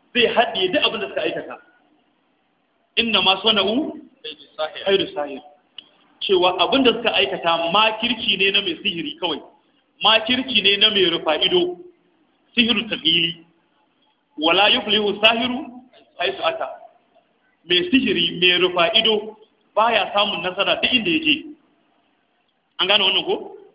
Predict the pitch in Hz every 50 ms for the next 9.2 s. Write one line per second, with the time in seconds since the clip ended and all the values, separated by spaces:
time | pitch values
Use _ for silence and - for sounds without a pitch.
0 | _ _ _ _ _ _ - 175 170 165 214 240 240 220 185 - - 208 202 185
1 | 165 - - 214 180 180 190 196 196 185 165 160 - 190 202 208 - - 156 -
2 | 175 180 185 185 196 - - 165 160 180 196 180 160 175 202 202 202 214 208 202
3 | - - - - - - - _ _ _ _ _ _ _ _ _ _ _ _ _
4 | - 151 156 151 151 - 202 185 156 147 127 - - - - - _ _ _ _
5 | _ _ _ _ _ _ _ _ 190 214 226 240 233 233 247 240 - 180 - 247
6 | 262 226 214 196 196 196 196 190 175 170 165 170 190 202 202 190 175 170 185 190
7 | 180 170 - - 185 - - 143 131 127 120 - - - _ _ _ _ _ _
8 | _ _ _ _ _ _ _ _ _ _ _ _ _ _ _ _ _ _ - 175
9 | 185 175 143 123